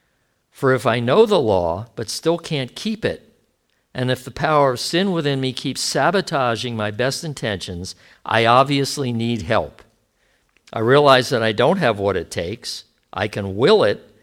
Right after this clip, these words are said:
but I can't do it. I decide to do good, but I don't really do it. I decide not to do bad, but I do it anyway. My decisions, such as they are, don't result in actions.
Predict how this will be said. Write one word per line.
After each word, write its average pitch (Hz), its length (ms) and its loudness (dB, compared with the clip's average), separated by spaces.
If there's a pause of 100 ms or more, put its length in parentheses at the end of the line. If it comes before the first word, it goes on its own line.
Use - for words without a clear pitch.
(240)
but 113 120 -4
I 110 100 0
can't 135 420 -6
do 156 240 2
it. - 160 -6 (1080)
I 98 120 -2
decide 131 520 0
to 156 100 -10
do 151 180 -2
good, 120 380 2
but 127 100 -2
I 104 100 2
don't 110 220 0
really 117 280 -2
do 160 220 -2
it. 92 140 -6 (400)
I 123 80 -4
decide 120 480 0
not 120 280 2
to - 80 -4
do 135 200 -2
bad, 104 400 0
but 123 140 0
I 113 80 0
do 135 240 0
it 165 60 2
anyway. 131 600 -4 (680)
My 120 120 0
decisions, 135 760 2
such 120 300 -4
as 123 140 -8
they 123 160 -2
are, 101 280 2
don't 120 380 2
result 110 460 -2
in 104 140 -6
actions. 101 760 -8